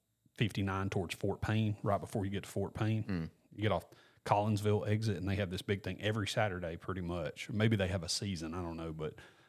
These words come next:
Speaker 1: I think it's most every Saturday, but they have a Collinsville Trade Day, and man, it is amazing. There'll be, you know, some guy selling hubcaps, and then right beside it, some guy's fresh frying you know, uh, fresh pi-, um,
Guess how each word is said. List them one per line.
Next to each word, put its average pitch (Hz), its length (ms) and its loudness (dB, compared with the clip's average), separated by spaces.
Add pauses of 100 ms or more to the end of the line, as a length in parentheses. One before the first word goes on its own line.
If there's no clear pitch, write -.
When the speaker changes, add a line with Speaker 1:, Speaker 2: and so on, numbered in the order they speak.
(100)
Speaker 1:
I 82 60 2
think 147 220 6
it's 101 120 -4
most 98 280 2
every 87 200 0
Saturday, 90 360 0
but 82 100 -4
they 90 120 0
have 85 100 0
a 82 60 -4
Collinsville 98 640 0
Trade 98 280 0
Day, 104 180 0 (100)
and 95 160 2
man, 101 400 2
it 98 200 0
is 90 160 -2
amazing. 87 840 -2
There'll 107 160 4
be, 98 240 2 (480)
you 101 120 4
know, 90 280 2 (340)
some 113 220 4
guy 101 200 6
selling 90 340 0
hubcaps, 120 680 2
and 98 200 -2
then 95 100 2
right 98 220 4
beside 101 340 0
it, - 160 -4
some 104 260 2
guy's 92 320 2 (640)
fresh 107 300 4
frying 95 600 0 (280)
you 107 120 0
know, 85 220 -2 (240)
uh, 82 240 2
fresh 101 320 0
pi-, 95 300 -4
um, 85 380 -2